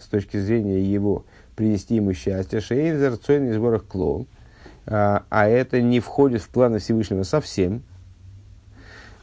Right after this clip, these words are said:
В ейше зебедакус есть, э, то же самое, только на тонком уровне. Век мой бейсик массу матн, как, например, человек занимается бизнесом. Э, де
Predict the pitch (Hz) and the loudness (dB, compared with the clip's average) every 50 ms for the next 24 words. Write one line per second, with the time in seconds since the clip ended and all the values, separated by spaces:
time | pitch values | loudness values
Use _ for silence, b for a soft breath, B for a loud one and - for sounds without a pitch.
0 | B _ 117 104 98 113 120 113 113 151 170 190 202 196 190 165 - - 160 135 | B _ -2 0 2 2 2 4 4 2 2 2 2 0 -2 -4 -2 -2 -2 -2
1 | 120 147 165 165 156 160 156 135 113 113 107 98 95 87 - - 101 87 - - | 0 0 -2 0 0 0 0 2 4 6 6 6 6 4 0 -6 -6 -6 -6 -12
2 | - - 104 107 127 160 160 - - - - - - - 117 113 110 113 113 113 | -10 -4 0 2 2 2 0 -2 -6 -8 -8 -6 -2 0 2 2 4 4 4 4
3 | 117 113 110 107 110 110 110 104 - 147 143 139 147 139 - 208 208 208 196 170 | 4 4 4 4 2 0 0 0 0 0 0 0 -2 0 2 4 4 4 2 2
4 | 139 123 143 147 143 156 151 147 127 107 - - 104 104 107 107 - 107 104 101 | 0 0 0 -2 0 -2 0 0 0 0 0 0 0 0 0 -2 -2 -4 -2 -2
5 | 101 98 95 98 101 - - - - - - - - - B B B B B B | -2 -4 -4 -6 -8 -10 -12 -16 -20 -20 -20 -20 -20 -20 B B B B B B
6 | B B - 113 113 - - 156 156 139 120 131 127 123 - 123 107 117 123 113 | B B -2 -2 0 2 4 4 4 4 4 4 4 4 0 -2 -4 -2 2 2
7 | 110 110 - - 120 110 107 104 107 113 113 113 113 107 107 107 107 110 113 107 | 2 0 0 -2 -2 0 2 2 2 2 2 0 -2 -4 -2 -2 -2 -4 -4 -6
8 | - - 110 107 123 117 107 110 110 107 107 107 107 107 107 107 110 107 104 104 | -2 -2 -2 -2 -2 -4 -4 -2 -2 -2 0 0 2 2 0 0 -2 -4 -4 -6
9 | 98 - - 107 104 101 107 104 107 117 113 113 110 107 101 - 107 98 98 107 | -10 -6 -2 -2 0 0 -2 -2 0 0 2 2 2 0 0 -2 -2 0 0 0
10 | 104 101 104 104 95 - 95 98 101 - - B B B B B B B B B | 0 0 0 -2 -2 -4 -6 -6 -6 -8 -12 B B B B B B B B B
11 | B B B B B B - - 117 107 107 107 107 107 104 101 113 123 - | B B B B B B -6 0 2 2 4 4 2 2 0 0 0 -2 -2